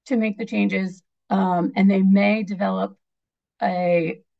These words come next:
may agree not, I'm sorry, got myself confused there, uh, may agree not to convene the I E P meeting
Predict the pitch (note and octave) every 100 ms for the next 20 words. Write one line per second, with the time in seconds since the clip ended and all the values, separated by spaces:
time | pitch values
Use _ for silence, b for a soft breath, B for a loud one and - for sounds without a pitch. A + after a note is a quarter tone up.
0 | _ G#3+ G#3 G3+ F3 F3+ F#3+ A3 F3 E3
1 | G3+ G3 F3+ F3 - - - F3 F#3 -
2 | G3+ G#3+ F3+ F3+ F3 F3 E3+ F#3+ F#3 -
3 | F#3+ - _ _ _ _ - G3 F#3+ -
4 | G#3+ A3 G3+ F#3+ F3+ F#3 A3+ A#3+ - G3+
5 | F#3 F3+ F3+ F3 E3 E3+ E3+ E3 E3+ E3
6 | D#3 D#3 -